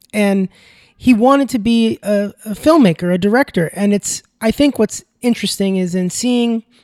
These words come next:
as the years go on and how he has left that main dream, if you will, behind.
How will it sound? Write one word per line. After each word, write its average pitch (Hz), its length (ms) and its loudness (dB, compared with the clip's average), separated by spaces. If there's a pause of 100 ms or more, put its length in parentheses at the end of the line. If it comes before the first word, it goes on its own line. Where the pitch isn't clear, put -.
(140)
as 196 160 -2
the 185 80 -4
years 208 300 2
go 202 180 0
on 196 380 0
and 185 120 -4
how 180 260 2
he 190 180 2
has 180 480 -2 (100)
left 233 480 2
that 196 240 2
main 202 640 0 (340)
dream, 190 400 0
if 185 160 -4
you 180 80 0
will, 180 200 2
behind. 165 680 -2